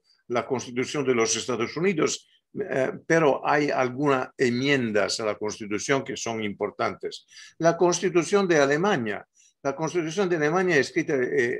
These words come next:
eh, aprobada en mil novecientos cuarenta y nueve, ha sido tan, tan buena que ha, ha, ha, ¿cómo puedo decir?, ha, eh, funcionado cuando la reunificación de Alemania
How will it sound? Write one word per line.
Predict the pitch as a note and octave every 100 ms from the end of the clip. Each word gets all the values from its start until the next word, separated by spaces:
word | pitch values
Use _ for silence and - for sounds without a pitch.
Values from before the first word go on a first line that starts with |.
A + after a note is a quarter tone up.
| C3 A#2 -
eh, | C#3+
aprobada | A#2 A#2+ A#2+ C3 C#3+ A2+ - - - -
en | C3+ C3
mil | D#3+
novecientos | C#3 A#2+ D3+ C#3+
cuarenta | B2+ A2+ A#2+ A#2 A#2
y |
nueve, | A2+ C#3 C#3 G2 G2 - _ _ _
ha | D#3
sido | D#3+ D#3+ C#3
tan, | D3+ G3 G3 - -
tan | - F#3+ F3 C#3+
buena | B2 D3+ C3+ G2+ G#2+ A#2+ _ _ _
que | D3+
ha, | D3 C#3 -
ha, | C#3+ C3 B2+ A#2+ C3
ha, | - B2+ A#2+ A2+ - A#2 -
¿cómo | C#3+ C#3 A#2+
puedo | C3 B2
decir?, | A#2+ A#2+ B2+ B2+
ha, | C3 B2+ A#2 G#2+ _ _ _ - -
eh, | - C#3+ C3 B2+ B2
funcionado | - G3 F3 - G3 F3 G3+ A3+ G#3 G#3 G#3 - _ _
cuando | - F3+ F#3+ F3+ F3+ E3+
la | D#3+ D3 C3+ C#3+
reunificación | D3+ E3+ D3+ D3+ C3 C#3 D#3 C3+ G3+ F3+
de |
Alemania | C3+ A#2+ A#2 A#2 A#2 F#2+